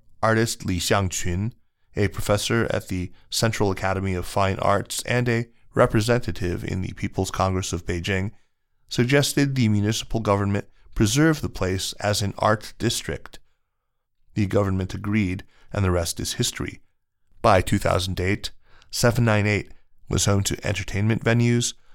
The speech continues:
stores, and cafes, not to mention three hundred and ninety-eight galleries.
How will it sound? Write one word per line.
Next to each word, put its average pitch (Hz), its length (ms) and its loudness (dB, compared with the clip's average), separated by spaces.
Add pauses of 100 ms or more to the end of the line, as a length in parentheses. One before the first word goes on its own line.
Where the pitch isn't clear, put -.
stores, 135 540 4
and 127 200 2
cafes, 92 640 -2 (260)
not 101 280 4
to - 240 -4
mention 95 460 0 (280)
three 156 360 4
hundred 120 480 2 (100)
and 90 240 -6
ninety-eight 92 920 -2
galleries. 87 720 -4